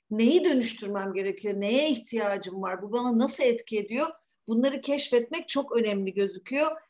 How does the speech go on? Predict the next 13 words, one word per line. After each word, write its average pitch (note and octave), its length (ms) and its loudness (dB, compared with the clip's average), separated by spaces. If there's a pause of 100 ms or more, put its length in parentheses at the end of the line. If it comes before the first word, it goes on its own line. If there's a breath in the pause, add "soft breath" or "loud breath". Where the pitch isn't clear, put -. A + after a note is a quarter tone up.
(100)
ve B3+ 60 6
elbette C4+ 560 2
ki D#4 140 2
bazı C4 300 4
alışkanlıklarımız A3 1120 0
var. - 360 -16
Ve A3 180 0
değişim D4 400 6
aslında F4+ 340 4
bu G#4+ 80 4
alışkanlıkların A3 840 0
değişmesiyle D#3 680 -8
başlıyor. - 520 -10